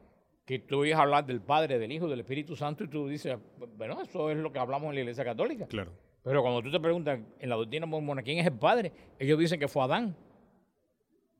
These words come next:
Speaker 1: que fue por transformaciones, eh, espirituales a llegarse al,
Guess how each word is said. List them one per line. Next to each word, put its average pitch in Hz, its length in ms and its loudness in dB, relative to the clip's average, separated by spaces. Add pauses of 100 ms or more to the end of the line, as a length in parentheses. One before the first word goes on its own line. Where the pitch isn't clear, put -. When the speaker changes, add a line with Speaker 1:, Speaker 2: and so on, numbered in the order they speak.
(480)
Speaker 1:
que 127 120 -8
fue 143 180 -4
por 170 100 -6
transformaciones, 143 800 -4
eh, 117 400 -6
espirituales 139 580 -4
a 151 40 0
llegarse 139 480 -2
al, 117 80 -6